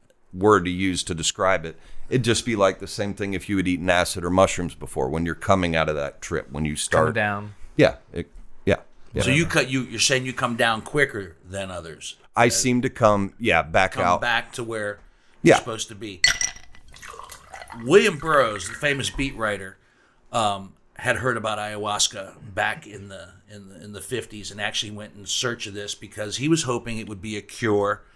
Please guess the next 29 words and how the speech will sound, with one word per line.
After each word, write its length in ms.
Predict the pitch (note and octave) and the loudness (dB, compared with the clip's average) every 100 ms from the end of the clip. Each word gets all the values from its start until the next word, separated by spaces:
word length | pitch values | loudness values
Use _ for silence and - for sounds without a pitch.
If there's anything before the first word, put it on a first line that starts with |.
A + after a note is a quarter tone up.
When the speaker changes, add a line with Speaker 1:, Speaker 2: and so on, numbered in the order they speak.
| _ _ _ _ | _ _ _ _
Speaker 3:
for 380 | - A#2 G#2 - | -4 0 2 4
o-, 180 | D3 - | 4 2
uh, 240 | A2+ - F#3 | -2 4 4
opioid 320 | D3+ A2 F2+ | 6 0 -4
addiction. 420 | F2 F2 - - - _ _ | -10 -8 -4 -6 -6 _ _
Speaker 1:
It 180 | - B1+ | -4 -2
is. 240 | D2+ E2 - - - | -2 -2 -8 -18 -16
Speaker 3:
Okay? 420 | G#2 F#2+ A2 D3+ D#3+ _ _ - - - | -12 0 2 2 -2 _ _ -20 -16 -6
And 180 | G#2+ G#2+ | -2 0
I've 140 | A2 | 2
seen 320 | - C#3 B2 | 2 2 -2
different 320 | B2+ C#3 C#3+ C3 | -2 -2 -4 -4
things 240 | C#3+ B2+ | -6 -6
where 60 | A#2 | -12
people 360 | C3 C3 C3 | -12 -6 -2
have 160 | A#2 - | -2 -4
come 240 | C#3+ C#3+ | -8 -6
to 140 | C3 A2+ | -6 -4
this, 380 | A#2 A2+ - - _ _ | -2 -2 -4 -8 _ _
to 140 | - B2+ | -6 -2
this 360 | B2 - - - _ _ - | -2 -4 -8 -12 _ _ -4
ayahuasca 800 | A2+ B2 A#2+ C3 C#3+ - A2+ G#2 - - - - - - | 2 2 2 2 2 0 -4 -14 -16 -20 -20 -20 -16 -8
<clears throat> 180 | D#2 - - - _ _ _ _ - | -8 -8 -20 -20 _ _ _ _ -2
treatment, 520 | - C#3+ C3 C3 C3 | 2 2 0 -4 -6
whatever 280 | A#2 A#2+ A#2 | -6 -4 -4
you 100 | A#2+ | -4
wanna 180 | A#2+ A2+ | -4 -4
call 340 | - D3 C3+ | 0 2 2
it, 120 | A2 | -2